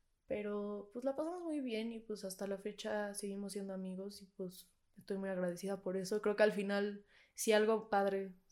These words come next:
salió de toda esta situación,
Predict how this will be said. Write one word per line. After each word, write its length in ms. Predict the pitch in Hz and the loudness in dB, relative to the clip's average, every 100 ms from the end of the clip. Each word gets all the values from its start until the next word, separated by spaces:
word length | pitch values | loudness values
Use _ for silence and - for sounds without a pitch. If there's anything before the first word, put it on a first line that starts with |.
| _ _ _ | _ _ _
salió 420 | - 185 190 190 | -6 -2 2 2
de 440 | 190 190 180 180 - _ - | 2 0 0 -4 -10 _ 0
toda 160 | 202 | 2
esta 220 | 196 196 | 2 -2
situación, 840 | 190 185 - 180 - 196 208 240 | -6 -6 -6 -4 0 2 2 -2